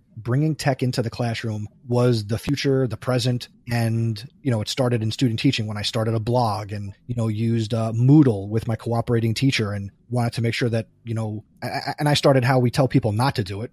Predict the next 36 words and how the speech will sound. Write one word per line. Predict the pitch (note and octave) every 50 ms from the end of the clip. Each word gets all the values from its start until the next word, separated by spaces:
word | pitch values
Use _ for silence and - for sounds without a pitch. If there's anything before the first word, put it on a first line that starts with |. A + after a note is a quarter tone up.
| _ -
but | B2+ A2+ - _ _ -
it | B2+ A#2+
was | A#2+ B2
the | G#2+ A#2
beginning. | G#2+ A2+ B2+ F#3 C3 G#2 G#2
So | - A#2+ A2 A2
it | A2
was | A2+ A2+ A2+ A2 G#2 - - _ _ _ _ - A2 G#2+
digitizing | C3+ B2+ A#2 B2+ - B2+ A#2+ B2 B2 A#2 B2 A#2 A#2 A#2+ A#2+ A#2+ G#2+
worksheets | G#2+ B2+ C3 - - - G#2+ G2 - -
and | G#2 G2 G#2
making | A2+ A#2 - A#2 G#2+
P | - C3+ B2
D | B2 B2+
F | C3 -
files | - G#2 G#2 G2+ G2 G#2 G#2 G2
and | G#2 G2+ G2 _ _ _ -
making | B2 B2 - - B2 A2
the | A2+
book | G#2 C3 - -
accessible | A2 - - - B2+ - - A2 A2 A#2 A#2
online | A#2 A2+ A2 A2 A2+ B2 B2 A#2+ A2+ G#2 G#2 G#2 - _ _ _
so | - - B2+ G#2+
that | A2+ A2 - - _ -
all | - A#2 A#2
kids | - - C3 A2 -
could, | - B2+ A2 G#2 G2+ - _ -
you | - B2
know, | A2+
be | G#2+ A#2+
able | A#2+ A2+ A2+
to | - G#2
access | A#2 - - C3 A2+ -
it | B2 -
anywhere | A#2+ B2 A#2 A2+ A#2 A2+ A#2+ A#2+
and, | A2+ G#2+ G#2+